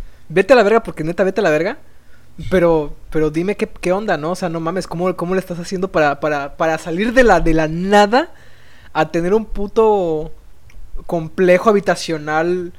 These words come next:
mamaloncísimo de millones de dólares o pesos, no sé qué chingados? Pero bueno,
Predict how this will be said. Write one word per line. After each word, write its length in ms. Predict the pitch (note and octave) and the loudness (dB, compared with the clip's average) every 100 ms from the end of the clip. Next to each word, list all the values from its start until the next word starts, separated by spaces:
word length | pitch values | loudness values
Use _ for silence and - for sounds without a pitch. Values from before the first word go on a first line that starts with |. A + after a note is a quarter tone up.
| - - | -18 -16
mamaloncísimo 1080 | D3+ D3+ D#3 D3+ D3 D3 D3 - F3 G3 F#3 | -12 -4 -2 0 0 -2 -6 -6 -4 -2 0
de 120 | D#3+ | -2
millones 440 | D3 D3 D3+ F3 E3 | -2 -4 -2 -2 0
de 140 | D3+ D3 - | 2 0 -2
dólares 540 | D3+ D3 D3+ F#3 F3+ D3+ | -8 -2 2 4 2 -2
o 40 | |
pesos, 400 | C3+ D#3 D#3+ F3 | -8 -4 0 0
no 100 | E3 | -2
sé 120 | D#3+ E3 | -6 -8
qué 100 | F3 | -10
chingados? 600 | - D#3+ C3+ C#3 A3 - - - - - - - - - - - - - - - - | -10 -6 -6 -6 -8 -10 -16 -18 -16 -18 -16 -18 -16 -12 -8 -8 -10 -18 -18 -18 -4
Pero 160 | E3 | 0
bueno, 260 | E3+ F3+ - | 2 0 -2